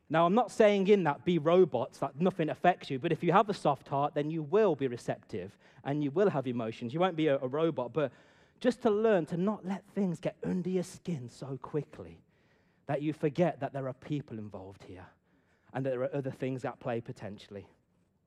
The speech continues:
You know, I believe that Joseph's response not to expose Mary, even though he couldn't see the full picture, was a great, is a great reminder for us to show grace first, to show a different way from what everyone else maybe would want you to do,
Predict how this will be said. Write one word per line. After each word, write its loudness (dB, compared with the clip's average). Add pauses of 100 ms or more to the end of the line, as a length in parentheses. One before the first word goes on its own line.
(880)
You -4
know, 8
I 6
believe 2
that 0
Joseph's 2
response -4
not -4
to -2
expose 2
Mary, -4 (540)
even 6
though 4
he 0
couldn't 2
see 2
the -4
full 0
picture, -4 (580)
was 0
a 4
great, 2
is -4
a -4
great 0
reminder 0
for -10
us -6
to -10
show -6
grace -12
first, -14 (580)
to 0
show 4
a 4
different 2
way 2
from -2
what 0
everyone 0
else -2
maybe -4
would -10
want -10
you -8
to -10
do, -10